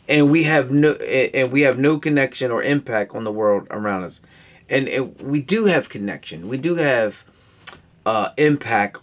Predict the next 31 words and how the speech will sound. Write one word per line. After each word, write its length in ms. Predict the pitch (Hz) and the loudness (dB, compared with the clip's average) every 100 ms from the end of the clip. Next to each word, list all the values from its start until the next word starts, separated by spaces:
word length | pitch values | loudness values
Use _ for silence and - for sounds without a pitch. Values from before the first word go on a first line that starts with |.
| - | -8
on 240 | 113 107 | -4 -2
the 80 | 101 | -2
world. 460 | 92 101 92 90 87 | 2 2 0 -4 -6
And, 160 | 90 - | -8 -6
and, 180 | 147 139 | -6 0
you 120 | 196 | 0
know, 340 | 170 139 120 - _ _ _ - - _ _ | 2 0 -2 -10 _ _ _ -20 -20 _ _
biblically, 720 | 202 214 180 - 113 98 90 87 _ _ _ _ _ | 2 4 4 2 0 0 0 -8 _ _ _ _ _
the 100 | - | -8
Bible 640 | 117 147 160 170 170 131 - | 0 2 2 4 4 2 -2
is 180 | 127 107 - | -8 -8 -4
always 760 | 127 135 139 139 131 127 - _ _ _ _ | 2 4 4 2 0 -6 -12 _ _ _ _
progressing. 800 | - 110 98 113 107 - 92 87 | -6 -6 -2 0 0 -4 -10 -6
The 100 | 101 | -4
Bible 380 | 107 147 165 160 | 0 2 2 0
is 140 | 135 | -2
always, 760 | - 135 131 123 117 113 101 - _ _ _ _ _ | 0 4 4 2 -2 -4 -10 -14 _ _ _ _ _
uh, 280 | 113 110 107 | -2 0 -2
moving 600 | - 127 139 135 135 131 117 | -4 0 2 2 -2 -4 -8
forward 760 | - - 147 135 107 101 92 | -12 -6 0 2 2 -2 -4
on 180 | 113 113 | -6 -6
a 60 | 107 | -6
journey. 580 | 90 - 127 131 113 98 | -10 -6 -2 -2 -2 -4
You, 280 | 104 113 98 | -6 -10 -12
you 160 | 117 104 | -14 -12
see 260 | - 135 | -8 -10
things 360 | - 127 123 117 | -2 0 0 -6
in 80 | 120 | -2
the 100 | 120 | 0
Old 200 | 113 - | 0 -2
Testament. 520 | 107 - 104 101 | -4 -4 -6 -8